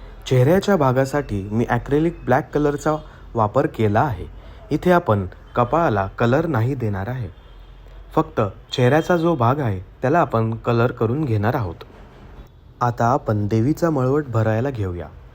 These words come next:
त्यासाठी मी सर्वप्रथम अष्टगंध आणि पाणी मिक्स करून त्याचा एक लेप तयार केलेला आहे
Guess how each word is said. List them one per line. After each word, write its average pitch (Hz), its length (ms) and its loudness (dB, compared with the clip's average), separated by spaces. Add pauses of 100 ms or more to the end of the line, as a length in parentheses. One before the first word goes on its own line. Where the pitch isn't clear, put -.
(280)
त्यासाठी 120 560 0
मी 113 100 0
सर्वप्रथम 110 680 0 (100)
अष्टगंध 135 600 0 (200)
आणि 117 200 -2
पाणी 113 320 -2
मिक्स 120 360 -4
करून 110 300 -2 (380)
त्याचा 117 220 0 (120)
एक 131 240 -4
लेप 120 340 0
तयार 117 280 4 (100)
केलेला 107 360 -2
आहे 95 200 -4